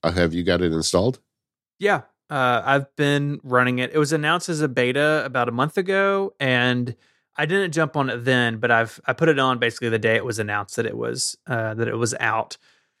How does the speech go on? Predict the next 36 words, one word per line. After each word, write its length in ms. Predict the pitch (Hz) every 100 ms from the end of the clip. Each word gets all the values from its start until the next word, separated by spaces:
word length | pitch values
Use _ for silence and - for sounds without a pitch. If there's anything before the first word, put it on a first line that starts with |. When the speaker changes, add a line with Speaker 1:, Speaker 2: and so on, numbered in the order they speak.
| _ -
Speaker 2:
There's 140 | 151
this 200 | 147 - -
long 460 | 151 190 185 185
post 480 | 165 160 151 151 -
over 240 | 147 135 139
on 100 | 131
the 100 | 123
Alfred 340 | 120 - 127
site. 320 | - 113 113
We 100 | 120
have 160 | 120 120
it 40 |
in 80 | 120
the 80 | 117
show 220 | - 113
notes 300 | 110 113 - -
outlining 680 | 131 135 135 131 123 120 -
everything 800 | 147 156 156 156 135 139 127 117
new 500 | 117 113 110 107 107 _ _ _ _ -
in 460 | 131 120 113 113 110
Alfred 420 | 113 113 - 110
five. 680 | - 120 110 107 104 107 -
And 440 | 139 127 120 120 - -
in 200 | 151 143
this 200 | 180 -
version, 720 | 165 156 139 147 139 131 131 - _ _ _ -
most 340 | 135 147 156
of 80 | 156
the 100 | 147
focus 440 | 135 131 143 123
seems 280 | - 127 120
to 120 | -
be 400 | 113 120 120 120
around, 840 | 120 113 113 113 113 113 113 110 - _ _ -
uh, 280 | 117 107
workflows 1160 | 110 113 131 135 - - 143 135 135 135 131 -